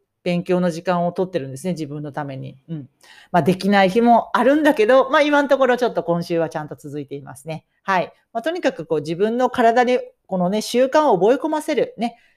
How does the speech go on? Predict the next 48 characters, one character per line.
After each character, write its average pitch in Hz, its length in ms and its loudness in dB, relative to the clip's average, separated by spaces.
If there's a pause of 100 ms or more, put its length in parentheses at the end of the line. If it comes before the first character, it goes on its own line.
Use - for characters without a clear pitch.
(100)
や 226 140 4
る 302 140 -2
気 302 100 -6
で 349 120 0
ど 381 180 2
う 370 60 -2
こ 208 160 2
う - 40 -6
と 165 120 -4
か 147 100 -8
っ - 80 -14
て 147 80 -12
も 139 100 -12
う 139 80 -14
絶 190 200 -6
対 285 260 0
に、 277 340 -4
あ 165 100 -6
の、 156 140 -10
天 254 240 -4
気 - 80 -16
と 156 180 -4
同 151 140 -8
じ 139 160 -12
で 151 220 -4
崩 185 360 -2
れ 160 80 2
る 147 60 -6
の 131 160 -12
で、 151 260 -2 (380)
も 220 120 -2
う - 60 -12
こ 294 120 2
れ 320 80 4
を 339 100 4
心 320 320 0
地 370 120 2
よ 381 100 4
く - 60 -12
さ 214 140 -10
せ 233 140 0
る 240 80 -2
の 233 80 -4
が 175 60 -2
先 165 260 -10
で 160 100 -4
す - 140 -20
ね。 135 200 -16